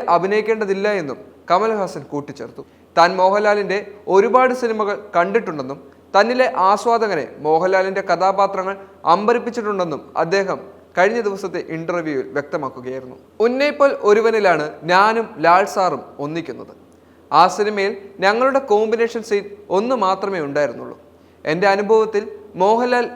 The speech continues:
അഭിനയിക്കാൻ അറിയാത്ത ഒരു നടനാണ്. ബിഹേവ് ചെയ്യാനേ അദ്ദേഹത്തിന് അറിയൂ.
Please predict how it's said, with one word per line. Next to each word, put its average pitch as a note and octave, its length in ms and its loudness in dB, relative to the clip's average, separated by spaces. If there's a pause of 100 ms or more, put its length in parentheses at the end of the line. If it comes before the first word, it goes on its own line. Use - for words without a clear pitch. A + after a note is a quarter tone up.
(160)
അഭിനയിക്കാൻ A3 480 2 (100)
അറിയാത്ത G#3+ 300 -2
ഒരു D#3 160 -8
നടനാണ്. B2 360 -10 (560)
ബിഹേവ് C4 400 4
ചെയ്യാനേ A#3 300 0 (140)
അദ്ദേഹത്തിന് D#3+ 460 -4
അറിയൂ. A2 180 -16